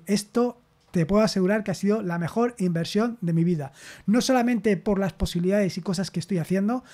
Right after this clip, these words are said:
sino porque al final es un hobby brutal que te permite hacer todo lo que quieras. Y sobre todo, te da la independencia, te da la soberanía digital. Y nada más.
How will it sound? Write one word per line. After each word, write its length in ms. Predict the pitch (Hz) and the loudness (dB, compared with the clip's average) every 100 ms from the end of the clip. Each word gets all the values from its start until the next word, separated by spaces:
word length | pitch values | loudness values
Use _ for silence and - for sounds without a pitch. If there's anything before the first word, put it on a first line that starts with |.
| - - | -20 -14
sino 440 | - 208 190 180 165 | 0 2 2 0 0
porque 560 | 180 - 180 165 - - | -2 0 -2 -2 -6 -6
al 140 | 185 | -4
final 340 | - 180 247 247 | 0 0 0 0
es 160 | 202 226 | -2 0
un 80 | |
hobby 380 | 165 - 214 240 | -2 0 2 4
brutal 800 | 160 156 185 165 - 208 269 285 - | 2 6 8 8 6 2 0 -2 -2
que 100 | 196 | 0
te 100 | 180 | 0
permite 360 | 185 190 214 | 2 0 0
hacer 340 | 202 208 220 226 _ _ _ - | -2 0 -2 -4 _ _ _ 0
todo 220 | 208 226 | 4 4
lo 80 | 208 | 4
que 120 | 175 | 2
quieras. 340 | 175 151 131 - - - | 0 -2 -6 -16 -14 -2
Y 80 | - | 0
sobre 240 | 196 190 | 2 2
todo, 300 | 214 202 151 - - _ | 2 2 0 -10 -20 _
te 160 | - 180 | -2 0
da 360 | 202 240 262 _ | 2 0 -2 _
la 240 | 196 220 - | -2 -2 0
independencia, 640 | 190 180 165 165 170 160 151 | 0 0 0 0 0 -4 -4
te 80 | 160 | -4
da 160 | 185 | -2
la 220 | 202 190 | -2 -2
soberanía 720 | - 196 175 175 160 175 196 165 | -2 -2 0 0 0 0 0 -2
digital. 360 | - - 104 - - - - - | -6 -12 -16 -18 -20 -20 -20 -4
Y 100 | 202 | 4
nada 240 | 240 240 185 | 4 4 0
más. 280 | 135 - | -6 -12